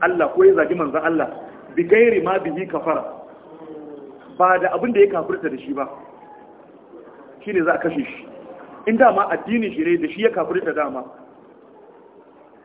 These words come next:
ba za a kashe shi ba. Kaman, kaman Kirista ya ce Annabi Isa dan Allah ne ko Allah, ba za a kashe shi ba.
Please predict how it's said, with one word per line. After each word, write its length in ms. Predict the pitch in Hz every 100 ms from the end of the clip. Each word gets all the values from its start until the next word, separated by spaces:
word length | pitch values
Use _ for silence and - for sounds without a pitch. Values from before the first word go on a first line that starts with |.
| -
ba 80 | 151
za 80 |
a 40 | 160
kashe 160 | 160 143
shi 80 | 131
ba. 60 | 131
Kaman, 220 | 156 190
kaman 340 | 196 - 165 -
Kirista 240 | 202 196
ya 60 | 156
ce 80 | 185
Annabi 320 | - 180 165
Isa 220 | 165 165
dan 160 | 165 170
Allah 180 | 185 156
ne 60 | 160
ko 400 | 175 359 247 - - - -
Allah, 240 | 339 302 - - - -
ba 80 | 185
za 80 | 233
a 60 |
kashe 180 | 202 185 151
shi 40 |
ba. 140 | 135